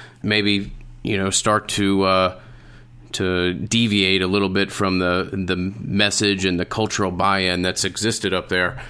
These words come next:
'Cause otherwise, there's not a whole lot of reasons to think that Clemson's not gonna do exactly what Clemson's done, uh, the past couple of years. They opened the season,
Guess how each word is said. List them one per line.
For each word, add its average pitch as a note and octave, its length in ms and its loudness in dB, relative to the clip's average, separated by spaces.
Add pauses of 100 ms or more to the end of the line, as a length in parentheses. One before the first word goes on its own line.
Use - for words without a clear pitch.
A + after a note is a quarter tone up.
(140)
'Cause G#2 140 -2
otherwise, B2 440 2
there's B2+ 160 -2
not C#3 160 2
a B2 40 0
whole B2 160 0
lot A#2 140 2
of G2+ 100 0
reasons G2 380 0
to G2 100 -4
think F#2+ 240 -2
that F#2+ 120 -4
Clemson's G2 400 -4
not F#2 160 -2
gonna F#2 200 2
do F#2 400 0 (320)
exactly G2 460 0
what F2+ 220 -2
Clemson's F2 420 -4
done, F#2 380 -2
uh, F2 240 -2
the F2+ 80 -2
past F#2 320 -4
couple F2+ 240 -4
of F2+ 40 -2
years. F2+ 300 0
They F#2 140 2
opened G#2 280 0
the F#2 60 -2
season, G#2 500 0